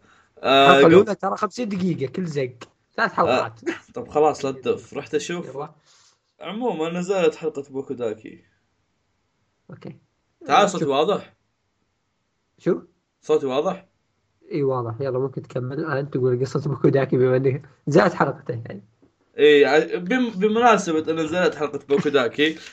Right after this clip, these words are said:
Speaker 1: أسرع شبكة في الحياة. <laughs> راح نبدأ نتكلم الحين اثنين، أنا وفيصل. الأنمي، أنا م-، أنا أستانس لما أقول اسمه. بوكو داكي غا إيناي ماتشي.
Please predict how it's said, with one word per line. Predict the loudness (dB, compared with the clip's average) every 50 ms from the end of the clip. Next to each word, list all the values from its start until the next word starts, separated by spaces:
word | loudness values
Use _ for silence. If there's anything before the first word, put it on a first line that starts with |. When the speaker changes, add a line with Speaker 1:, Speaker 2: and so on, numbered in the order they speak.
| -6 -4 -4
Speaker 1:
أسرع | -4 -2 0 0 0 2
شبكة | 2 0 -2 -4 -4 -4
في | -4
الحياة. | -2 0 2 2 2 0 -2 -4 -8 -12 -10 -8 -6 -6 0 2 2 2 2 0 -2 -2 -2 -2
<laughs> | -2 -2 -2 -2 -2 -2 -4 -6 -6 -8 -8 -8 -8 -6 0 2
راح | 4 4 4 2
نبدأ | 0 -2 -2 0 2 6 6 6
نتكلم | 4 2 0 0 2 2 2 2 0 0
الحين | -4 -4 -4 -2 2 2 4 4 2 0
اثنين، | -2 -6 -6 -6 -6 -6 -4 -4
أنا | -2 -2 0
وفيصل. | 2 2 2 2 2 0 0 0 0 -4 -8 -20 -20 _ _ _ _ _ _ 0
الأنمي، | 0 0 2 2 2 2 2 2 2 2 2 0 0 -2 -4 -8 _ _ _ _ _ _ _ _ 4
أنا | 4 4
م-، | 4 4 2 2
أنا | 4 4 2
أستانس | 0 2 2 2 2 2 0 -4
لما | -8 -8 -8
أقول | -8 -8 -8
اسمه. | -10 -10 -14 -18 -20 -20 _ _ _ _ _ _ _ _ -2
بوكو | 0 0 0 2 0 0
داكي | 2 2 0 0 0 -2 0 2
غا | 4 4 4 4 2
إيناي | 2 2 2 2 2
ماتشي. | 2 2 0 0 0 -4 -8 -10 -12